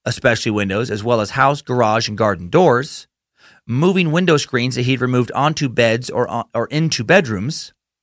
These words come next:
placing warning items such as dishes or bottles against doors and on door handles so he could, he could hear if someone was coming in after him,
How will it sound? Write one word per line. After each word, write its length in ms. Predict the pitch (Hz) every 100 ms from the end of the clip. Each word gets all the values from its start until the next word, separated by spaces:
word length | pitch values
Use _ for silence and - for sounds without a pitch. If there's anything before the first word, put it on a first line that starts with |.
| _ _ _ _
placing 480 | - 165 - 151 143
warning 520 | - 131 185 262 160
items 580 | 110 98 82 65 - - _ _ -
such 200 | 143 131
as 100 | 117
dishes 380 | 98 160 190 170
or 120 | 139
bottles 440 | 113 156 175 139 -
against 320 | 117 131 117
doors 380 | 143 135 135 - -
and 160 | 117
on 220 | 110 113 104
door 220 | 147 165
handles 280 | 127 113 113
so 120 | 107
he 80 | 101
could, 180 | 90 - _ _ -
he 120 | 107
could 100 | 98
hear 260 | 95 143
if 80 | 120
someone 320 | - 143 139
was 100 | 113
coming 280 | - 131 120
in 100 | 113
after 300 | 113 156 -
him, 200 | 92 107